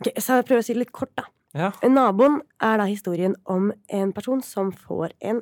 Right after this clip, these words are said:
Speaker 1: nabo som er, eh, kikker.
Speaker 2: Kikker.
Speaker 1: Som ser, eh,
Speaker 2: Mhm.
Speaker 1: gjennom vinduet, og det oppdager hun, og hun synes
Speaker 2: Det er
Speaker 1: det
Speaker 2: protagonisten som er hun?
Speaker 1: Ja.
Speaker 2: Mhm.
Speaker 1: Og hun synes det er litt spennende, så hun
Speaker 2: Ja.
Speaker 1: begynner liksom å skifte og sånn,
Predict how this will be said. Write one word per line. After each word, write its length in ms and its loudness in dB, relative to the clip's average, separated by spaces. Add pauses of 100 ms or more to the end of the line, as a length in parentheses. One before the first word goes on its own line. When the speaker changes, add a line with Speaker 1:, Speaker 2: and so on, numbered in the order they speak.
Speaker 1:
nabo 400 -2
som 220 -10 (100)
er, 240 -12 (260)
eh, 160 -6
kikker. 420 -4 (580)
Speaker 2:
Kikker. 340 -8 (220)
Speaker 1:
Som 220 -6
ser, 400 -6 (340)
eh, 80 -4
Speaker 2:
Mhm. 80 -2
Speaker 1:
gjennom 200 -2
vinduet, 260 -2
og 140 -4
det 160 -4
oppdager 520 -6 (140)
hun, 200 0 (640)
og 100 -6
hun 180 -2
synes 160 -4
Speaker 2:
Det 80 2
er 40 -8
Speaker 1:
det 0 -
Speaker 2:
protagonisten 540 -2
som 140 -6
er 120 -2
hun? 260 -6
Speaker 1:
Ja. 200 -6
Speaker 2:
Mhm. 180 -6
Speaker 1:
Og 380 -18
hun 140 0
synes 240 -8
det 120 -14
er 260 -4 (400)
litt 200 -12
spennende, 400 -12 (160)
så 160 -12
hun 100 -2
Speaker 2:
Ja. 80 -2
Speaker 1:
begynner 200 -4
liksom 260 -10
å 180 -8
skifte 540 -14
og 80 -20
sånn, 200 -6